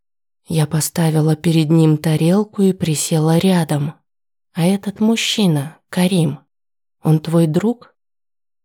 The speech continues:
«Ты совсем его не помнишь?» спросил Саша, а я покачала головой из стороны в сторону. «Нет», ответила я. «Несколько дней назад он помог нам с Лизой.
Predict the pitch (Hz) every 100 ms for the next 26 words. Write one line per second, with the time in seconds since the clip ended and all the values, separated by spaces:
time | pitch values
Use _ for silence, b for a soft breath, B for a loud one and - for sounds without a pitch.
0 | _ - 127 - 151 - 156 160 156 151
1 | 160 165 165 185 233 233 170 131 - _
2 | _ _ _ - - - 156 151 - 165
3 | 156 - - 202 202 - 160 147 147 185
4 | 226 175 - 151 - 170 156 143 151 147
5 | 147 156 202 196 - - - 147 143 151
6 | 156 - - 208 175 156 135 143 180 _
7 | _ _ _ _ _ _ _ 170 156 160
8 | 180 - _ _ _ _ 165 156 165 160
9 | - 165 165 165 160 156 - _ _ _
10 | _ - 190 220 - 202 190 196 170 196
11 | 214 202 190 185 220 233 190 175 170 180
12 | 202 202 196 202 202 - 226 220 160 147
13 | -